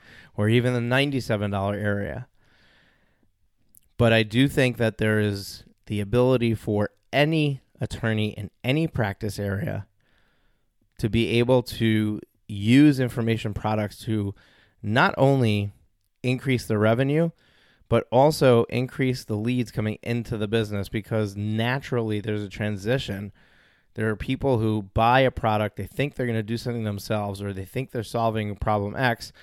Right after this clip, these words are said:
really they have problem Y. And they're just going to look to you as the per-, the best person for the job, because they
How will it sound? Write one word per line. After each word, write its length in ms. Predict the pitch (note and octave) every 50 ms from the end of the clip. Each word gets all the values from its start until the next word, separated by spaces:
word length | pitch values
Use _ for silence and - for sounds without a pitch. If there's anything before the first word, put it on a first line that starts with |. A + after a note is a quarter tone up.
| - - _ _ _
really 200 | A2 A#2 A#2+ A#2
they 100 | A2 A2
have 140 | G#2+ G2+ -
problem 320 | - - G#2 G2+ G2 G2
Y. 380 | G2 G2 G2 F#2+ F#2+ G2 G#2+ - _ _ _ _ _ _ _ _ _ _ _ _ _ _ -
And 500 | A#2 A2 G#2+ G#2 G2+ G2+ G2+ G2 F#2+ - - - _ _ _ -
they're 220 | G2 G#2+ G#2+ G#2+
just 200 | G2+ A2 A2 -
going 300 | - A2+ A2 A2 A2 A2 -
to 100 | G#2+ G2
look 280 | G#2 A#2+ A#2+ - _
to 100 | - A2+
you 560 | G#2 G#2 A2 B2 C3 C3 A2+ G#2+ G#2 G#2 G#2 - _ _ _ _ _ _ _ _ _ _
as 600 | - G#2+ G#2+ G#2 G#2 G#2 G2+ G2+ G2 G2+ G2+ - - - -
the 280 | G#2+ G2+ G2+ G#2+ G#2 G2+
per-, 300 | - - - B2 A#2 -
the 180 | G#2 G2+ G#2+ G#2+
best 480 | F#2 F#2 - A2 B2+ C3 - - - - - _
person 460 | - - B2 A#2+ A2+ - - A2+ G#2 G2
for 160 | - A2+ G#2+
the 120 | G2 G#2
job, 380 | F#2+ G#2+ A#2+ A#2 G#2 G2 G2 F#2+
because 320 | G2+ G#2 - - A2 G#2
they 140 | G2+ A2+ -